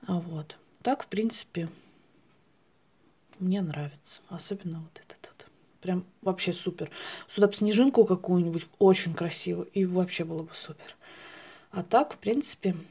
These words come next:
неплохо. Девчонки, кому понравилось видео, ставьте лайк.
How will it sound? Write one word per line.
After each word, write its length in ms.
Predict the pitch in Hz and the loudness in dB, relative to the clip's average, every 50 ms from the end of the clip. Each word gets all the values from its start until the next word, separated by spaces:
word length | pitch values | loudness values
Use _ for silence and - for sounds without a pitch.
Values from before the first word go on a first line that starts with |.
| _ _ _ - | _ _ _ -8
неплохо. 560 | 190 233 233 - 180 185 190 190 190 190 180 180 180 - _ _ _ _ _ _ _ _ _ _ _ _ _ - _ _ _ _ - - - - _ _ - - - - - - - - | -6 -6 -6 -4 -2 -2 -2 -2 -2 -4 -6 -6 -6 -12 _ _ _ _ _ _ _ _ _ _ _ _ _ -20 _ _ _ _ -6 -6 -6 -6 _ _ -18 -18 -18 -18 -20 -18 -6 -4
Девчонки, 420 | 208 196 - 220 208 202 185 185 | -2 4 6 6 6 6 4 4
кому 240 | 185 196 190 196 190 | 4 4 4 4 4
понравилось 680 | 190 190 190 185 185 180 180 175 175 175 190 185 - | 4 4 4 6 6 4 4 4 2 2 0 0 -2
видео, 340 | 180 175 175 165 165 175 165 165 | -2 -2 -2 -2 -2 -4 -4 -4
ставьте 480 | - - 185 170 - - - 175 160 | -2 0 0 -2 -2 -4 -8 -6 -4
лайк. 520 | 160 160 156 151 160 180 185 - - - | -4 -4 -4 -4 -4 -4 -4 -4 -10 -16